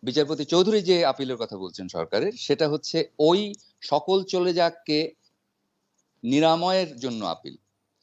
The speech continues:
পক্ষান্তরে যেহেতু এক, আহ, মুক্তিযোদ্ধার সন্তান কয়েকজন একটা আপিল করেছিলেন, সেটা বিচার বিভাগ সম্পূর্ণ স্বাধীন, এছাড়া আমাদের অন্য কিছু অনুমান করবার কোনো রকম সুযোগ নেই।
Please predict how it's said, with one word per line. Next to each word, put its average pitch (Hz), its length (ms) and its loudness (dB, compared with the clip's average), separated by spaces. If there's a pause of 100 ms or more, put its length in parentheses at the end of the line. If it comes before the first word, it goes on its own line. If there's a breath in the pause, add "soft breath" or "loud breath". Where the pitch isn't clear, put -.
(180)
পক্ষান্তরে 165 580 -2 (400)
যেহেতু 147 600 -2 (460)
এক, 120 140 -2
আহ, 104 560 -2 (400)
মুক্তিযোদ্ধার 139 540 -2
সন্তান 131 440 -2
কয়েকজন 117 360 0
একটা 107 180 0
আপিল 117 180 -2
করেছিলেন, 113 400 -2
সেটা 143 300 2 (380 loud breath)
বিচার 156 300 2
বিভাগ 156 360 2
সম্পূর্ণ 156 500 -2
স্বাধীন, 135 500 -2
এছাড়া 139 360 0
আমাদের 139 240 0
অন্য 147 240 -2
কিছু 160 220 -4
অনুমান 147 280 -2
করবার 151 280 -2
কোনো 180 180 -4
রকম 160 160 -4
সুযোগ 107 320 0
নেই। 104 200 -2